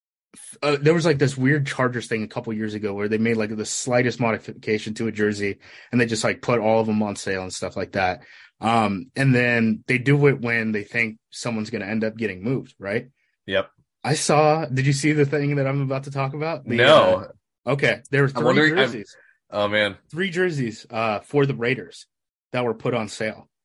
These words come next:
Speaker 1: It was Derek Carr, who
Speaker 2: No
Speaker 1: obviously
Speaker 2: surprise.
Speaker 1: got
Speaker 2: Yeah.
Speaker 1: benched.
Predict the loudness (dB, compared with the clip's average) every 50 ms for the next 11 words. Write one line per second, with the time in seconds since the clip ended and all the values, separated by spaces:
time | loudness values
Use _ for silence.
0 | _ _ _ _ _ _ _ 0 0 2 2 2 0 0 -2 -4 -8 -16 _ _
1 | _ _ 0 0 0 -2 -4 -2 -2 0 0 0 -2 -4 _ -6 -4 -4 -6 -6
2 | -2 0 0 2 0 0 0 2 2 2 2 2 0 0 -2 -4 -6 -8 _ _
3 | -2 0 0 2 2 0 0 0 -2 -4 -10 -16